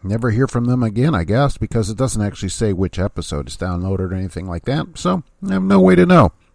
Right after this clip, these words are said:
That's pretty awesome. Today we're gonna have some trucking news, some automotive news, and another reason we are not on Mars. Do you know why we don't live on Mars?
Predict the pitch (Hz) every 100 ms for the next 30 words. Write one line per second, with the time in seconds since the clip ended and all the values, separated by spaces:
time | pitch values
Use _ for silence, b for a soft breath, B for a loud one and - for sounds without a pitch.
0 | _ 101 101 - 92 87 73 71 - -
1 | - _ _ _ _ _ _ _ _ _
2 | _ _ _ _ B B B - 220 180
3 | 143 123 - 98 120 113 117 120 151 -
4 | 110 98 - 107 101 90 82 92 175 -
5 | 85 85 82 123 - - _ _ 185 175
6 | 113 143 160 _ _ _ _ _ _ _
7 | - 101 101 123 156 135 104 104 110 -
8 | - 104 90 82 82 90 - _ 95 90
9 | 78 67 - 180 202 196 185 170 156 151
10 | 143 135 107 127 120